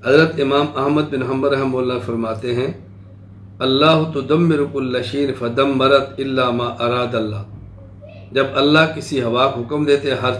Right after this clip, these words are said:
चीज़ को मिटा दो", हर चीज़ मिटती है, लेकिन जिसको अल्लाह नहीं चाहते वो नहीं मिटती। अल्लाह अकबर।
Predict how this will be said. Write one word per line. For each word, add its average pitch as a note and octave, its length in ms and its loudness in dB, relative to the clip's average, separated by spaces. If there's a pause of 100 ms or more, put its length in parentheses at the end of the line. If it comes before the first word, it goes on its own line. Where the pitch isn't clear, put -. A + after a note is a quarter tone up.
चीज़ F3 280 4
को F3+ 80 6
मिटा C#3+ 340 2
दो", G#2 140 -8 (720)
हर A#2 140 2
चीज़ C3+ 240 -6
मिटती B2+ 400 0
है, A#2+ 160 2 (540)
लेकिन B2 460 2
जिसको C3+ 320 0
अल्लाह B2 260 0
नहीं C3 180 0
चाहते B2+ 300 0
वो A#2+ 180 0
नहीं C3 140 2
मिटती। D3+ 340 2 (1160)
अल्लाह A2+ 300 2
अकबर। G#2 540 -2